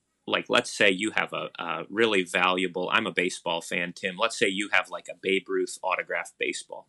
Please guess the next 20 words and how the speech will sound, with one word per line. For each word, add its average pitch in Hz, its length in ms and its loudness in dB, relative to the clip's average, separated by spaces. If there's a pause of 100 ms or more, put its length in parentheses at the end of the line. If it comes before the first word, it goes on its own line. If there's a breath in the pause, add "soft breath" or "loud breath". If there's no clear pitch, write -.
(100)
and 101 120 -4
you 123 80 6
don't 123 160 4
want 110 160 6
your 98 120 0
kids - 360 0
touching 78 360 -2
that 67 220 -8
thing, 80 260 -8
right? 87 240 -4 (380 loud breath)
You - 140 6
could 113 200 4
tell 123 320 6
'em, 90 140 0 (180 soft breath)
"Look, 135 220 4
don't 135 200 4
touch - 280 -4
the 95 80 -4
baseball." 92 580 0 (680 loud breath)
But 117 320 6